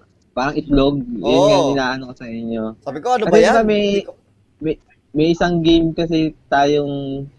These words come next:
Speaker 1: ah, may isang game kasi na, nalalaro ko,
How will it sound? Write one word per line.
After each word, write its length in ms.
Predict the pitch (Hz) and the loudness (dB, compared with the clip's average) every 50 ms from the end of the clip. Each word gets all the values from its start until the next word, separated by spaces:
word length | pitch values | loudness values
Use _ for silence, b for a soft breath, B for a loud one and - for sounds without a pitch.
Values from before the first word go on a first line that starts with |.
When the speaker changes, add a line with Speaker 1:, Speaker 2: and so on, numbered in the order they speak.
| _ _ _ _ _ - _ _ _ _ _ _ - _ _ _ - - 107 - - - | _ _ _ _ _ -20 _ _ _ _ _ _ -20 _ _ _ -16 -16 -16 -16 -14 -6
Speaker 1:
ah, 80 | - 156 | -2 0
may 140 | 165 175 175 | 2 2 2
isang 280 | 170 180 180 175 170 170 170 170 | 2 4 2 2 2 0 -2 -2
game 220 | 160 160 165 165 165 | 2 2 2 2 2
kasi 280 | 165 151 160 170 175 165 | -2 -2 -2 -2 -2 -2
na, 460 | 160 160 160 156 156 156 151 151 147 | -2 -2 0 0 2 2 2 2 2
nalalaro 760 | 151 151 147 147 151 151 156 151 147 147 147 147 147 151 151 147 | 0 0 -2 -2 0 2 2 4 4 4 4 2 2 2 2 2
ko, 100 | 143 135 | 2 0